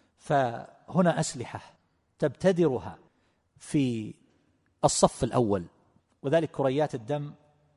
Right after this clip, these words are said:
البيضاء، فتقتل هذه الميكروبات والجراثيم وتضرب حولها حصارا، فتحتدم المعركة فيحمر المحل،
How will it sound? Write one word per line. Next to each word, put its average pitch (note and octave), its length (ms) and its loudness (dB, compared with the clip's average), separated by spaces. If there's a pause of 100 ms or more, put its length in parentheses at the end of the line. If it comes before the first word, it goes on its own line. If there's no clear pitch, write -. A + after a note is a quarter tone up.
البيضاء، A#2+ 440 -4 (600)
فتقتل F#3+ 500 0
هذه C#3+ 260 2
الميكروبات C3+ 640 0
والجراثيم A#2+ 600 -2 (540)
وتضرب C#3+ 1600 0
حولها D#3+ 400 2
حصارا، A2 560 -2 (500)
فتحتدم A3+ 480 4
المعركة D#3+ 480 6
فيحمر D#3 480 2
المحل، A#2+ 420 -2